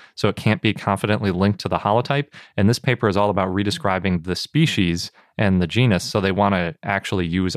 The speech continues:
only holotype material. They don't want to accidentally include stuff that might be from another dinosaur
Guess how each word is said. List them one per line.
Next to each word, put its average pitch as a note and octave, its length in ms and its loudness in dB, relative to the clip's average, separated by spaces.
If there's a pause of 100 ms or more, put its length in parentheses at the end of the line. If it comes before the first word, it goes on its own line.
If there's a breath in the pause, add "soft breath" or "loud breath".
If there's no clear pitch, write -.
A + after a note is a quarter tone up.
(120)
only G#2+ 380 4
holotype G2 580 -2
material. F#2 600 -2 (300 soft breath)
They G#2+ 80 0
don't G#2+ 140 2
want G2 120 2
to F#2 60 -2
accidentally F#2 480 0
include F2+ 420 0
stuff - 320 -2
that G#2+ 120 -4
might F2+ 200 0
be G2 100 -6
from F#2 220 0
another F2 260 0
dinosaur F#2 580 -2